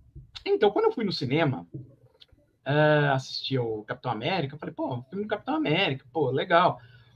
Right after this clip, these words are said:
Porque, queira ou não, tirando o Hulk, a gente tinha tido o Homem de Ferro e o,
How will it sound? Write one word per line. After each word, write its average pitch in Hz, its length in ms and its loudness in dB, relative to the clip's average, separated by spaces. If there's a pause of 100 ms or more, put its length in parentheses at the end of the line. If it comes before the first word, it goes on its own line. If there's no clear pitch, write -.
(160)
Porque, 440 240 8
queira 254 300 10
ou 127 100 4
não, 147 380 4 (480)
tirando 175 340 0
o 117 40 -4
Hulk, 175 520 -4 (760)
a 240 100 -2
gente 262 260 -2
tinha 240 220 0
tido 147 220 -2
o 160 60 4
Homem 185 180 2
de 240 100 -8
Ferro 269 420 2
e 185 60 0
o, 170 80 -6